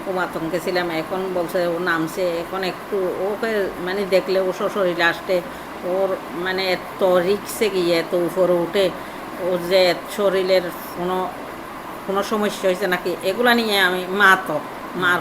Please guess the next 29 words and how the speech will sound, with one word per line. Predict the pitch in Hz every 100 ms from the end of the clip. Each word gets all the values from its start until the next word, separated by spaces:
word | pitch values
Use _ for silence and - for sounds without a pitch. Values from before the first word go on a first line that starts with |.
| 185
কথা | 165 190
তো | 196
বলা | 175 170 156
যায় | 156
না, | 165 165
মা | 160 147
কীরকম। | 151 147 123 123 - - - - - -
তারপর | 165 170 170
আর | 160 175 175 170 165
আমার | 190 214 208
ছেলে | - 220
হিসাবে | 214 214 214
না, | 214
ও | 214 202 202
এমনি | 208 208
ডাক্তারিতেও | 196 185 190 175 175 202
ভালো | 196 185 185
ছিল, | 196 196
ব্রেনই | 175 170 170 185 175
ছিল, | 190 185
মাশাআল্লাহ। | 175 185 190 180 175
ওর | 160 165 170 170 -
অনেক | 165 175 170
সংগঠনের | 202 180 175 175 160
সাথেও | 165 170 185 180 175
কাজ | 170 -
ছিল, | 196 165 175 160
কাজ | 156 151 -
করছে, | 160 156 - 185